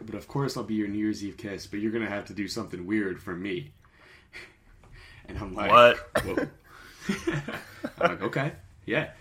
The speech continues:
Speaker 1: <laughs> I, I,
Speaker 2: He's like,
Speaker 1: and
Speaker 2: "I need
Speaker 1: she's
Speaker 2: you to
Speaker 1: like,
Speaker 2: kill my ex-husband." <laughs>
Speaker 1: <laughs> I guess there's this tradition, um, in, like, Spain and, like, European countries where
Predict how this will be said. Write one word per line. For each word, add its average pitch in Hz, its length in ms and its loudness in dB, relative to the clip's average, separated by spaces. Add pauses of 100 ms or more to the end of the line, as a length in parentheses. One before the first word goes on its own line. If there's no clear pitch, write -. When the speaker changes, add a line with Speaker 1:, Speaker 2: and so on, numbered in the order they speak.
(120)
Speaker 1:
<laughs> - 300 0
I, 202 960 8
I, 131 220 8
Speaker 2:
He's 131 160 2
like, 131 180 12
Speaker 1:
and 113 100 8
Speaker 2:
"I 127 40 12
need 127 120 8
Speaker 1:
she's 131 100 4
Speaker 2:
you 143 80 6
to - 60 6
Speaker 1:
like, 127 140 4
Speaker 2:
kill 117 280 6
my 110 220 2
ex-husband." 101 500 0 (840)
<laughs> - 0 -
Speaker 1:
<laughs> - 0 - (1600)
I 117 140 0
guess 127 240 0
there's 131 200 0
this 127 200 -4
tradition, 117 800 -4 (760)
um, 98 580 -6 (340)
in, 104 160 -4
like, 95 160 -6
Spain 98 580 -4
and, 98 80 -6
like, 90 200 -8
European 95 400 -6
countries 107 600 -2
where 95 360 -2